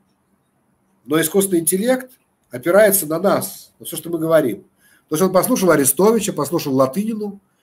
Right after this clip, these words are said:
и из этого сделал выводы, искусственный интеллект. Шутка. Понимаете? Ему не на что опираться в этом вопросе.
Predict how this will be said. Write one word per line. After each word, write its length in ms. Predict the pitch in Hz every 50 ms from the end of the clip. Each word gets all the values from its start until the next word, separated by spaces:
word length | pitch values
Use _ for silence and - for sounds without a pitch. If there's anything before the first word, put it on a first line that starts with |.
| _ _ -
и 60 | 123
из 100 | 123 127
этого 240 | 180 190 196 165 143
сделал 260 | 139 170 175 160 147
выводы, 340 | 180 185 143 117 101 98 101
искусственный 380 | - - - 113 - - 101
интеллект. 360 | 98 98 127 127 113 95 - _ _ _ _ _ - - - _ _ _ _ _ _ _ _ _ _ _ _ _ _ _ _ _ _ _
Шутка. 360 | _ - - 127 - - - - _ _ _ _ _ _ _ _ _ _ _ _ _ _ _ _ _ _ _ _ _ _ _ _ _ _ _ _ _ _ _ _ _ _ _ _ _ _ _ _ _ _
Понимаете? 540 | _ 113 135 147 147 127 98 95 - - - _ _ _ _ _ _ _ _ _ _ _ _ -
Ему 140 | 131 160
не 120 | 165 190 226
на 80 | 208
что 140 | 190 - -
опираться 480 | 120 - - 127 135 147 151 151 - 101
в 60 | 98
этом 180 | 98 95 95 87
вопросе. 540 | 90 90 - 92 90 85 - - - -